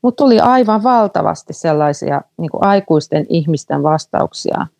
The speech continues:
oletettavasti aikuisten ihmisten vastauksia, joiden mielestä, et väkivalta on se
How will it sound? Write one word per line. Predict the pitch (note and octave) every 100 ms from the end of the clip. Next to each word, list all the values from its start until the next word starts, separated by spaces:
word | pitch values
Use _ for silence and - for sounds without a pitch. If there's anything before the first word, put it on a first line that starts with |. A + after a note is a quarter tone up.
| _ _ -
oletettavasti | F3 D3+ D3 - D3+ C#3+ E3
aikuisten | - - F#3 F3 -
ihmisten | D3+ D#3 D#3 -
vastauksia, | D3+ D#3 - D3 - F3+
joiden | E3 F3+ E3+
mielestä, | G3+ G#3 E3 E3 - E3 D#3+ _ _ _ _ _ _ _ _ -
et | - - _ _ _ - - _ - - -
väkivalta | A3 G#3+ G3 A3 G#3 G3+
on | F#3 F#3
se | - F3